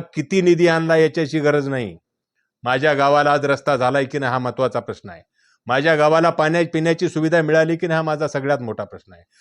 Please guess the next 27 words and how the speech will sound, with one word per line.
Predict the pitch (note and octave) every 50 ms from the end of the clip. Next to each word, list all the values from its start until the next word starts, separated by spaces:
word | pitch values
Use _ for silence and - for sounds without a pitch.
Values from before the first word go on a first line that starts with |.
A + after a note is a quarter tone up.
| _ _ _ -
माझ्या | B2+ C#3 C#3+ E3 F3 E3+
गोरगरिबांच्या | C#3 D3+ E3+ F3 E3+ D#3+ E3 E3 D#3+ E3 E3 E3 - F3+ E3+
मुलांना | D#3 D#3 D#3 D#3+ D#3+ E3+ F3
चांगलं | E3 - D#3+ D#3 D#3+ E3 E3+
शिक्षण | D#3+ - D#3 - - F3 E3+
जिल्हा | D3+ D#3 D3+ E3+ E3
परिषदेच्या | E3 E3+ D#3+ C#3 - E3+ D#3+ E3 D3+ F#3 F3 D#3 -
शाळेमध्ये | D3+ D3+ D#3+ D#3+ E3 D#3+ E3 D#3+
मिळतंय | D3+ D3 D3+ D3 E3+ E3
की | E3 - E3+
नाही | E3 D3+
हा | D#3 D#3 D3 -
सगळ्यात | C3+ B2 C#3 D#3 D#3 D3+ B2+
महत्त्वाचा | B2 A2 - A2 G#2 - - G2
गोष्ट | F2+ _ _ -
आहे. | - - _ _ _ - _ _ _ -
हा | D#3 D#3+
विकास | D3+ C#3+ D3+ C#3 - F#3 F3+ F3+ -
खरं | D3+ D#3 C#3+ A#2+
तर | D3+ C#3+
दुर्दैवानं | B2+ C3 C3 B2+ B2 C3 B2+ C3 B2+ C#3
या | C3+ B2+ B2
मतदारसंघामध्ये | A#2+ A#2 A2 G2+ B2 A#2+ A2+ - - A#2 A2 A2+ A2 A2 A2 A2+ C3+ D#3+ F3 F3 _ _ _ _ _ _
ज्या | G2 G2 C3 D3+ E3 E3
माणसाच्या | D3+ C#3+ C#3 C3 B2+ - - C3 A#2+ - - C#3+ C#3+ C#3
चुकीच्या | C#3 - - E3 D3 - F#3+ D#3+ - D#3 A#2+
वागण्यामुळं, | A2+ A2 G2 G2+ G2+ G2+ F#2+ F#2 G2 G2 G2